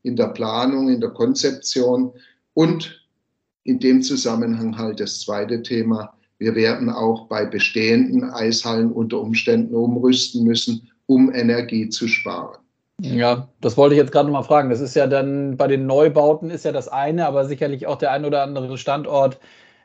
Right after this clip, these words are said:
Speaker 2: ähm, der eine bestehende Eisfläche hat oder ein Stadion, muss da höchstwahrscheinlich so oder so ja auch noch mal ran. Das ist doch zugleich aber dann auch wieder eine Chance, gerade im Bereich von,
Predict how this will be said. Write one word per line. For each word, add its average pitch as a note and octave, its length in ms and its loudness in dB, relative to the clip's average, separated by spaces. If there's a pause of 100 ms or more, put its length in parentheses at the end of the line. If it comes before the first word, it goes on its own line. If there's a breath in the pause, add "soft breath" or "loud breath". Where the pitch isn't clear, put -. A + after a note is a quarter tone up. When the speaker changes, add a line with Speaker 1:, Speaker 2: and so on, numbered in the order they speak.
(120)
Speaker 2:
ähm, C3 720 -2
der B2+ 500 4
eine C3+ 140 -6
bestehende D3 480 0
Eisfläche C#3 560 -2
hat C#3+ 200 0
oder C#3 140 -2
ein C3 80 -4
Stadion, C#3 480 -2
muss C#3 200 -6
da C3 160 0
höchstwahrscheinlich C#3 760 -2
so C#3 180 0
oder C#3 220 2
so C#3 180 0
ja C3 140 2
auch C3+ 320 0 (400 soft breath)
noch D3 240 -2
mal C#3+ 500 2
ran. D3+ 340 2
Das D#3+ 160 4
ist - 180 -8
doch F3 140 2
zugleich D#3+ 540 2
aber F#3+ 180 0
dann E3+ 160 0
auch D#3 260 -2
wieder E3+ 160 2
eine D3+ 140 -4
Chance, E3 420 -2
gerade D3+ 320 2
im C#3+ 200 -2
Bereich C3 380 -4
von, A#2+ 400 -2